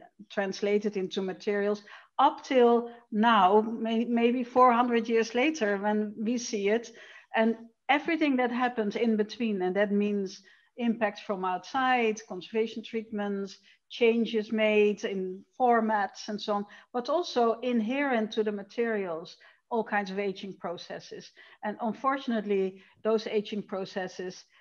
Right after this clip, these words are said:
we can't really do anything, uh, about. So we will make sure that the painting is stable, or the materials are stable,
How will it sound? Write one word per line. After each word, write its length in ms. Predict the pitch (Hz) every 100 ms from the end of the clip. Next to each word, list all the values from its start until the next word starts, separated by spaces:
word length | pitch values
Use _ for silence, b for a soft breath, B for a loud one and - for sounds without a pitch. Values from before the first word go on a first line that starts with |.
| b
we 160 | - 202
can't 360 | 202 220 202 190
really 280 | 202 196
do 340 | 190 202 190 185
anything, 600 | 196 190 180 185 180 180 - _ _ 214
uh, 260 | 185 180 170
about. 500 | 190 175 165 165 - -
So 360 | - 202 196 196
we 340 | 208 220 202 B B B
will 440 | 214 226 214 202 -
make 280 | 202 208 -
sure 360 | - 269 269
that 160 | 214 208
the 80 | 208
painting 420 | 220 208 196 190
is 100 | 190
stable, 760 | - 220 233 220 226 285 - -
or 100 | 175
the 80 | 185
materials 720 | 185 - 202 190 190 190 190
are 100 | 175
stable, 600 | - 202 208 208 233